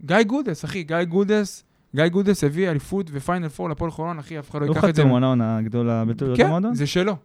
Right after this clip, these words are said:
Speaker 1: זה שלו, אחי. וזה שלו יותר מא-, זה, זה שלו יותר מאשר אם הוא היה מתחיל את העונה. אם הוא היה
Speaker 2: אה,
Speaker 1: מ-, זה יותר שלו,
Speaker 2: שאלה.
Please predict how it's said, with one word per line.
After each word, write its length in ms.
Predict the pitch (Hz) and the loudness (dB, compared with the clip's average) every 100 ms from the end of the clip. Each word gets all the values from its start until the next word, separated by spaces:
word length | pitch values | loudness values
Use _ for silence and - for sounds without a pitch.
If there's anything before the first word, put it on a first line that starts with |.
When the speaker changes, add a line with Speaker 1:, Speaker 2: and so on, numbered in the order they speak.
| _ - | _ -8
Speaker 1:
זה 180 | 135 | -6
שלו, 260 | 131 160 135 | -4 -6 -8
אחי. 160 | - 104 _ _ _ | -12 -20 _ _ _
וזה 200 | 143 151 | 0 2
שלו 300 | 170 190 190 220 | 2 4 6 6
יותר 380 | 202 202 233 | 6 4 4
מא-, 160 | 220 180 - - - | 2 -4 -8 -16 -16
זה, 200 | 131 139 | -8 -6
זה 180 | 131 135 | -4 -6
שלו 520 | 127 151 139 175 254 269 _ _ _ _ - | -2 0 4 6 4 0 _ _ _ _ -8
יותר 460 | 139 139 - 214 214 | -4 -2 0 0 0
מאשר 520 | 165 139 - 190 233 247 - 156 | 0 2 4 4 4 -2 -6 -2
אם 80 | |
הוא 60 | 151 | -2
היה 80 | 160 | -2
מתחיל 260 | 151 175 | -2 -4
את 80 | 160 | -2
העונה. 240 | 139 131 110 - _ _ _ _ _ _ _ _ _ - - 113 | -2 0 -4 -10 _ _ _ _ _ _ _ _ _ -20 -12 -4
אם 220 | 202 220 | 0 2
הוא 140 | 208 | 4
היה 100 | 202 | 4
Speaker 2:
אה, 40 | 208 | 2
Speaker 1:
מ-, 140 | - 143 | -2 -6
זה 240 | 135 156 | -4 2
יותר 380 | 175 165 214 220 | 2 6 8 8
שלו, 480 | 185 190 175 196 240 | 6 6 8 6 4
Speaker 2:
שאלה. 340 | 123 120 123 | -2 -8 -8